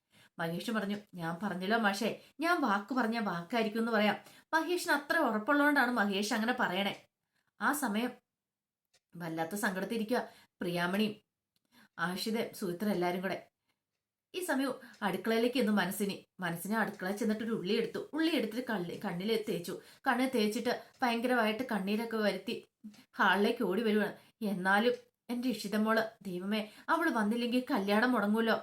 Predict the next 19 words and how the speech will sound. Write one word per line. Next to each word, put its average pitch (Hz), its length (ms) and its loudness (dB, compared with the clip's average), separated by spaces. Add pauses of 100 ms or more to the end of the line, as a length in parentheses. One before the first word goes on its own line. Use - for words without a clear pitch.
(120)
എങ്ങനെ 311 440 -2 (300)
സഹിക്കാൻ 240 440 0
പറ്റൂ 226 160 0
ഇത്? 220 120 4
എനിക്ക് 320 300 -2
സഹിക്കാൻ 262 560 0
പറ്റുന്നില്ലെന്ന്" 233 480 0
പറഞ്ഞ് 226 160 0
പൊട്ടിക്കരയുവാണ്. 208 760 -2 (580)
ഇത് 349 180 -4
കേട്ടതും 262 420 0 (640)
ആഷിതയും 208 520 0 (800)
എല്ലാരും 196 300 -2
കൂടെ 202 300 -2 (300)
മനസ്സിനെ 202 320 -2
നോക്കണം. 208 480 0
പെട്ടെന്ന് 180 260 -6
മനസ്സിനെ 185 380 -2
പറഞ്ഞു, 202 220 0